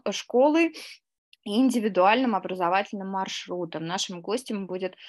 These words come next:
Анна Высоцкая, нейропсихолог, образовательный коуч, консультант по выбору школы. А, ниже в чате я сейчас, а, выложу ссылку на регистрацию на завтрашний вебинар. Большое всем спасибо,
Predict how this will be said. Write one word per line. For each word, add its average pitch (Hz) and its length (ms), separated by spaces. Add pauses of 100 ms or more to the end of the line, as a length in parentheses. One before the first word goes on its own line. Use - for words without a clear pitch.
(200)
Анна 196 300
Высоцкая, 233 680
нейропсихолог, 208 960
образовательный 180 760
коуч, 240 460
консультант 185 640
по 180 100
выбору 202 360
школы. 160 600 (500)
А, 175 260
ниже 202 280
в - 100
чате 233 460
я 185 160
сейчас, - 580
а, 175 300
выложу 185 560
ссылку 196 560
на 175 220
регистрацию 196 800
на 175 120
завтрашний 185 580
вебинар. 175 580 (160)
Большое - 480
всем 175 240
спасибо, 226 680